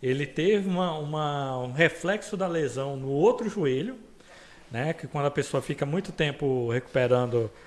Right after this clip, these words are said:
de lesão ligamentar, então, às vezes a pessoa acaba contundindo o joelho que não tava lesionado.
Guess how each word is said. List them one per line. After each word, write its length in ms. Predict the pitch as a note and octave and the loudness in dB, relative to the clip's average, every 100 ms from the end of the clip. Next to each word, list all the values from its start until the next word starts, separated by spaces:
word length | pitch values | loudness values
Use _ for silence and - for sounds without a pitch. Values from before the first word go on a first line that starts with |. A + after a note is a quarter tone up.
| - - - - | -20 -20 -20 -10
de 400 | C#3+ C3 B2 A#2+ | -2 0 2 2
lesão 400 | A#2 B2 B2 B2+ | 0 -2 -2 0
ligamentar, 840 | B2+ B2 B2 A#2 - F#3 D3+ - - - - - - - | 0 0 0 -2 0 0 0 -6 -14 -18 -20 -20 -20 -18
então, 1160 | C3+ B2+ - C#3 C#3+ D#3 D#3 D#3 D3+ C3 A#2 - - | -12 -10 -2 -2 0 -4 -4 -4 -6 -8 -8 -10 -4
às 500 | A#2+ B2+ B2+ B2+ A2+ | -2 0 0 -2 0
vezes 180 | B2+ | 2
a 60 | C3+ | 2
pessoa 1200 | C#3+ C#3 - C#3 D3 D3+ D3 C3+ B2 A#2 A2+ - - | 2 0 0 -2 0 0 0 0 0 0 -2 -6 -8
acaba 340 | C3 - C#3+ | -6 -2 -2
contundindo 540 | D#3+ E3+ F3+ C3 D#3+ F3+ | -4 -4 -4 -4 -4 -2
o 100 | E3+ | -4
joelho 840 | E3 C#3+ D#3+ G3 G3+ F3 C3 A2+ | 0 0 2 0 0 -2 -6 -8
que 120 | - D3+ | -6 -4
não 280 | E3+ G#3 | -2 -4
tava 240 | F3+ G3 F#3+ | -4 -4 0
lesionado. 600 | F#3 F#3 A3 C#3 B2 | -2 -2 -2 -2 -4